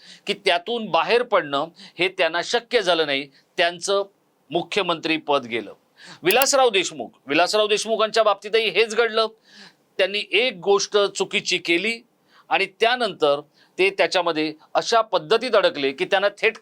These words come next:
केंद्रात जावं लागलं. आता हे मी तुम्हाला सगळं सांगण्याचं कारण इतकंच आहे की अडीच वर्ष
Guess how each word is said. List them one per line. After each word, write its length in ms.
केंद्रात 360
जावं 260
लागलं. 240
आता 240
हे 220
मी 140
तुम्हाला 300
सगळं 300
सांगण्याचं 540
कारण 460
इतकंच 380
आहे 180
की 80
अडीच 360
वर्ष 340